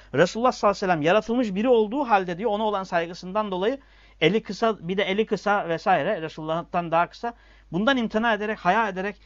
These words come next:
benzetmemiştir. "Fe keyfel halikul lezi leyse kemislihi şey." Peki ya ben, hiçbir benzeri olmayan yaratıcının durumu ne olur diyor İmam Malik.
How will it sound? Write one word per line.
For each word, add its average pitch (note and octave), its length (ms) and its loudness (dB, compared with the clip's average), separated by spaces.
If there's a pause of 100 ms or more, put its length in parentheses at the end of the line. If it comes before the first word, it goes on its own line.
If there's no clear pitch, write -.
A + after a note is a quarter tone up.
(240)
benzetmemiştir. C3+ 760 -2
"Fe E3+ 160 -2
keyfel D4 360 2
halikul A3 500 4
lezi F#3+ 240 -2
leyse F#3 240 -4
kemislihi C#3+ 440 -6
şey." C#3+ 260 -6 (300)
Peki B3 240 4
ya A#3+ 160 4
ben, A#3+ 120 2
hiçbir A#3 420 -4
benzeri A3 320 0
olmayan G#3+ 320 -2
yaratıcının F3+ 540 -4
durumu A3 260 -2
ne C4 60 0
olur A#2+ 280 -4
diyor G#2+ 140 -8
İmam G#2 220 -10
Malik. F#2 300 -16